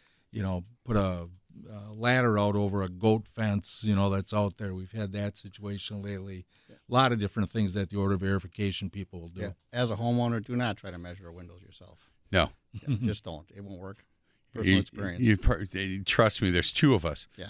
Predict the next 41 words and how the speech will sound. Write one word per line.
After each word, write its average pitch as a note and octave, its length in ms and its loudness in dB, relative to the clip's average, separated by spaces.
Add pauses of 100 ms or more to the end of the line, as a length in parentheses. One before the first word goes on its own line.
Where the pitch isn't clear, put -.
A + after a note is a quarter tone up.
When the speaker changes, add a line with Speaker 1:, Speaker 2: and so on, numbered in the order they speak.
Speaker 3:
that E2+ 220 4
have F2+ 340 2
probably F2 420 4
Speaker 2:
It, A2 60 -2
Speaker 3:
tried F#2+ 320 4
Speaker 2:
their, F#2+ 120 4
Speaker 3:
that. F2+ 100 2
Speaker 2:
their D3 120 2
rulers C#3+ 360 4
are A2 80 -2
different A2 340 -6
than G#2 100 -8
the F#2+ 60 -8
rest F#2 200 -8
of F#2+ 80 -8
the B2+ 60 6
world - 160 4
Speaker 3:
Yes, E3 260 4
Speaker 2:
for G#2+ 80 4
some - 80 6
reason. G2 360 2
Speaker 3:
<laughs> - 80 -2
yes, - 320 4
they B2+ 280 2
are. G2+ 280 4 (260)
Step D#3+ 400 4
number D#3 280 4
ten, C#3+ 300 2
prepare C3 460 4
for - 220 -2
installation. A#2 800 4 (400)
And, A2+ 220 4
and A#2 180 2
I A#2 80 6
think C3+ 240 0
that C#3 160 2
that's B2+ 320 4
really A#2+ 180 4
important. A2 580 2 (380)
And, A2 220 4
uh, D2 640 -8